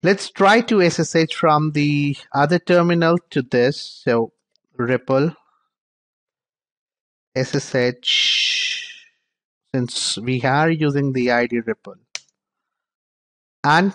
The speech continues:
you see, this has been done perfectly. So I am in the Mac two machine, U name hyphen A.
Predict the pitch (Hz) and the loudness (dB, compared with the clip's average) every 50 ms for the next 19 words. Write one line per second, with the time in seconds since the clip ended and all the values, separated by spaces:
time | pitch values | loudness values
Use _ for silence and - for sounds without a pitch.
0 | - - - 139 139 139 135 - - - 160 143 151 165 175 - _ _ _ _ | -6 -10 -4 0 0 0 0 -2 -4 -2 0 0 0 0 -2 -4 _ _ _ _
1 | _ _ _ _ - - 135 - 147 135 - - 139 135 135 139 135 131 123 - | _ _ _ _ -6 -6 -2 0 -2 -2 -2 -2 0 0 2 0 0 -2 -4 0
2 | - 131 135 139 143 139 - 139 123 - - 123 113 - - 107 104 104 104 - | 2 2 4 4 2 0 -2 -2 -4 -2 -2 -4 -4 -2 -2 -4 -4 -4 -4 -10
3 | - _ _ _ _ _ _ _ _ _ _ _ _ _ _ _ _ _ _ _ | -20 _ _ _ _ _ _ _ _ _ _ _ _ _ _ _ _ _ _ _
4 | _ _ _ _ _ _ _ _ _ _ - 123 120 127 139 - _ _ _ _ | _ _ _ _ _ _ _ _ _ _ -6 -4 -2 -2 -4 -6 _ _ _ _
5 | _ _ _ _ - - 127 131 131 135 143 147 156 160 170 - - - 151 143 | _ _ _ _ -4 0 2 2 4 4 4 4 4 2 2 -2 -2 -2 0 0
6 | 143 143 143 143 135 135 131 131 131 131 131 131 - _ _ - 123 123 131 - | 2 0 0 -2 0 0 0 0 0 0 -2 -4 -6 _ _ -4 0 0 0 -2
7 | _ _ - 147 143 147 147 - - - 160 160 160 170 185 185 _ _ _ _ | _ _ -2 -2 0 0 -2 -4 -4 -4 -2 -2 0 0 -2 -4 _ _ _ _
8 | _ _ _ _ _ _ _ _ _ _ _ _ _ _ _ _ _ _ _ _ | _ _ _ _ _ _ _ _ _ _ _ _ _ _ _ _ _ _ _ _
9 | _ _ _ _ 117 117 113 117 123 139 151 156 143 147 165 156 151 - - 160 | _ _ _ _ -6 -4 -2 -2 0 0 -2 -2 -2 -2 -4 -4 -4 -4 -4 -4
10 | 160 160 160 165 170 175 | -2 0 0 0 -2 -2